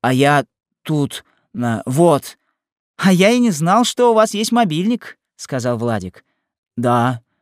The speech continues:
я вот хотел... одной своей знакомой. Она говорила, э, сообщай себе каждый день, а то буду переживать. Такая нервная.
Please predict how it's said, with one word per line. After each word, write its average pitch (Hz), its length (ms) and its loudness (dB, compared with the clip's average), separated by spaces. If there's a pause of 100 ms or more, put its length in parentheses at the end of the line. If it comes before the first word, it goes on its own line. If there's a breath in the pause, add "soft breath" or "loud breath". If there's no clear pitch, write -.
(220)
я 131 240 -2
вот 170 160 0
хотел... 147 520 -4 (640)
одной 147 360 -2
своей 156 280 -2
знакомой. 120 680 -4 (440)
Она 160 300 0
говорила, 156 680 -2 (300 soft breath)
э, 127 240 -6 (300)
сообщай 185 600 2
себе 156 260 -4
каждый 143 360 -4
день, 127 380 -2 (260 soft breath)
а 135 160 -4
то 180 220 0
буду 160 320 -2
переживать. 151 920 -6 (320)
Такая 139 380 -2
нервная. 110 840 -4